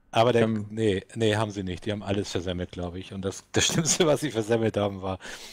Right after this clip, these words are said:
Speaker 1: Star Wars Galaxies. Aber egal, jedenfalls, das war zu der Zeit, also es war zweitausenddrei. Ich glaube nicht, dass man zu der Zeit, da gab's noch kein Facebook,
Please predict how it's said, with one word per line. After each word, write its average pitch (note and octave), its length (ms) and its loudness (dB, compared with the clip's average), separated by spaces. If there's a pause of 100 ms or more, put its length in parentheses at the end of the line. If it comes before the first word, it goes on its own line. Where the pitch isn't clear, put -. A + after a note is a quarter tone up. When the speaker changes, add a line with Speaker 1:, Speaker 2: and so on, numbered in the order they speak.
(320)
Speaker 1:
Star G2+ 220 4
Wars F#2 180 -4
Galaxies. E2 720 -4
Aber A2+ 480 4
egal, G#2+ 340 2
jedenfalls, C3 440 -2
das - 160 0
war B2 100 4
zu B2+ 100 -2
der G#2 160 4
Zeit, G2+ 180 4
also G#2+ 140 -2
es A#2+ 40 2
war B2+ 100 4
zweitausenddrei. G2+ 580 0 (300)
Ich B2+ 100 -4
glaube C#3 240 4
nicht, C#3+ 160 -4
dass B2 140 -4
man A2+ 140 -4
zu B2+ 120 -8
der A2 160 2
Zeit, A2+ 260 2
da G#2 60 6
gab's A2 240 0
noch A2 100 -4
kein F#2 180 -6
Facebook, B2 480 -6